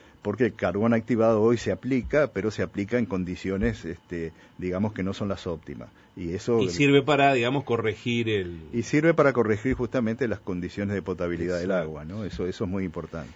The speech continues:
Speaker 2: Ministro, eh, ¿hay algo de cierto? No sé si usted lo vio a través de las redes sociales, hubo incluso algún canal de televisión que se hizo eco. Hay vecinos que están, eh, mostrando imágenes de unas, eh,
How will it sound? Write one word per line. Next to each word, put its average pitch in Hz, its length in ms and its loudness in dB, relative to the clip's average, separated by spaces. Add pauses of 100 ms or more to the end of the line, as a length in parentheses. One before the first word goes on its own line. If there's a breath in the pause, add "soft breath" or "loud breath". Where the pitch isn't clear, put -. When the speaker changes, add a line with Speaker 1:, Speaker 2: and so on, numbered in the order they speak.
Speaker 2:
Ministro, 196 580 2
eh, 160 300 0
¿hay 302 260 -4
algo 285 280 -2
de 123 140 0
cierto? 190 400 -2
No 175 100 -2
sé 277 120 -8
si 156 120 -6
usted 170 240 0
lo 117 140 0
vio 131 460 4
a 107 100 0
través 107 240 0
de 117 80 2
las 101 120 0
redes 107 260 0
sociales, 120 760 2
hubo 110 160 -2
incluso 98 540 -4
algún 95 280 -6
canal 101 240 -4
de 104 100 -4
televisión 92 440 -6
que 90 100 -8
se 104 140 -6
hizo 107 320 -4
eco. 110 420 0 (460 loud breath)
Hay 180 180 2
vecinos 190 400 2
que 170 100 2
están, 180 640 2
eh, 120 340 0
mostrando 143 580 -2
imágenes 147 760 0
de 110 80 0
unas, 135 300 -2 (520)
eh, - 120 -14